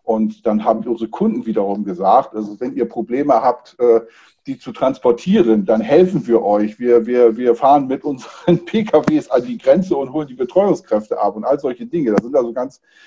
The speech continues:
ganz tolle Sachen passiert, von denen wir uns, ähm,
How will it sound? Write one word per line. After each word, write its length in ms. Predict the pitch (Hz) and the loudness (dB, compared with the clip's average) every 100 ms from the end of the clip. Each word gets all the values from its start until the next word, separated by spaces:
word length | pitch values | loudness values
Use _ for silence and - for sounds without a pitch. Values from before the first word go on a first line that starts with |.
| _ | _
ganz 240 | - 254 - | -4 -4 -2
tolle 320 | - 160 127 | 0 2 2
Sachen 300 | 110 165 147 | 0 -2 -4
passiert, 540 | - 95 - 107 151 - _ _ _ | -8 -10 -4 -2 -2 -4 _ _ _
von 180 | - 127 | -8 -6
denen 240 | 131 135 | -6 -6
wir 140 | 131 - | -6 -4
uns, 400 | 127 120 - - | -4 -6 -12 -2
ähm, 600 | 123 123 123 123 113 | 4 4 4 0 -6